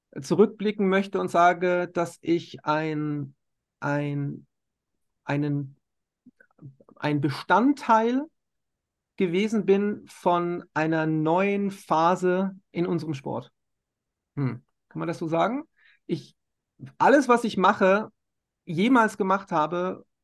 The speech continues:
habe ich, ich habe immer versucht, tatsächlich outside the box zu denken, visionär zu denken.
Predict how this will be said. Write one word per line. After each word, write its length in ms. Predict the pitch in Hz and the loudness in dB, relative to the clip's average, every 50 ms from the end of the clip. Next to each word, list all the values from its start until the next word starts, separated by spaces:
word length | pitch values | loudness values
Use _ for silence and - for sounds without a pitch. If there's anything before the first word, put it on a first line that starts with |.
| _ _ _ - | _ _ _ -4
habe 220 | 139 175 180 196 | -2 0 0 0
ich, 160 | 185 - - _ _ | -2 -6 -10 _ _
ich 240 | - - 139 - 190 | -16 -16 -4 -4 -2
habe 100 | 190 240 | 0 0
immer 80 | 240 | 0
versucht, 380 | - - 196 196 220 202 - - | 0 -2 -4 -6 -6 -8 -4 -4
tatsächlich 560 | 214 196 196 196 190 190 - 185 180 - - _ | -4 -2 -2 -2 -4 -4 -6 -8 -8 -8 -10 _
outside 360 | - 220 202 - - 180 170 170 | 4 4 4 4 4 0 0 0
the 60 | 180 | -2
box 300 | 151 147 165 156 - - | -4 -4 -4 -4 -6 -10
zu 80 | - 143 | -10 -8
denken, 340 | 139 135 135 139 139 139 143 | -6 -6 -6 -6 -4 -4 -4
visionär 400 | 156 151 151 151 151 151 151 151 | -4 -2 -2 -2 0 0 -2 -2
zu 140 | 139 - | -4 -6
denken. 420 | 135 127 117 117 113 117 127 135 | -6 -6 -6 -6 -8 -12 -14 -14